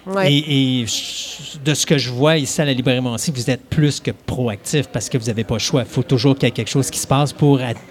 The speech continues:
Speaker 2: amener un intérêt puis ramener le monde à revenir. Parce que c'est ce qui va faire la différence entre une librairie indépendante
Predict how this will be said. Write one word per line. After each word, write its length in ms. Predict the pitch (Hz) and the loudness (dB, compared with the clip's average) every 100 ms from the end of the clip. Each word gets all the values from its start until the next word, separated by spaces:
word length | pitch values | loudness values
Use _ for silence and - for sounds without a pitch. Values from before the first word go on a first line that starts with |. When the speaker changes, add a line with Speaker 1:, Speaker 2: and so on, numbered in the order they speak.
| 120 - - | -16 -16 -4
Speaker 2:
amener 360 | 156 160 190 160 | 0 2 2 2
un 80 | |
intérêt 500 | 151 147 151 131 147 | 0 0 0 2 2
puis 220 | 165 156 127 | 0 0 0
ramener 420 | 127 135 147 147 - - - - 131 | 0 0 0 -2 -6 -20 -20 -12 -2
le 140 | 127 | 0
monde 340 | 131 143 143 147 | 2 2 0 -2
à 240 | 135 135 | -2 0
revenir. 420 | 131 123 131 139 131 | 0 0 0 -2 -2
Parce 140 | 135 | -2
que 80 | 170 | -2
c'est 60 | |
ce 60 | - | 0
qui 60 | 151 | 0
va 140 | 160 | 0
faire 160 | 185 180 | 2 0
la 80 | |
différence 500 | 143 - 147 135 170 | 0 -2 -2 0 0
entre 260 | 170 147 151 - - | 0 -2 -4 -10 -6
une 140 | 139 147 | -2 0
librairie 540 | 139 135 135 139 143 | 2 2 2 0 0
indépendante 640 | 117 127 120 120 156 185 | 0 0 -2 0 2 0